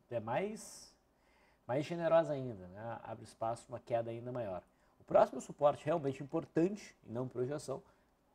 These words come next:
são os fundos aqui de agosto e setembro, né? Que estão mais distantes no S and P,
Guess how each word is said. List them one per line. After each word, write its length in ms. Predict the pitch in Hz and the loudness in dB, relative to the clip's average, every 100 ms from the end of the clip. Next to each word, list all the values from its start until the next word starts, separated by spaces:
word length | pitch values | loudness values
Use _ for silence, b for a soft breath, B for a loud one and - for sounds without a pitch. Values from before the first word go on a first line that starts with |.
| _ _ | _ _
são 100 | 165 | 0
os 100 | 185 | 0
fundos 320 | - 160 151 | 0 -4 -2
aqui 200 | 151 - | -4 -4
de 120 | 139 165 | -2 0
agosto 440 | 120 135 135 - | 4 6 4 -2
e 60 | 151 | -4
setembro, 480 | 202 - 101 95 - _ _ _ | -4 -2 -4 -4 -16 _ _ _
né? 80 | - | -18
Que 100 | - | -12
estão 140 | 120 | -8
mais 200 | 113 117 | -4 -6
distantes 460 | 110 107 117 110 110 | -6 -10 -10 -10 -8
no 80 | 120 | -8
S 160 | - | -8
and 20 | |
P, 120 | 123 | -12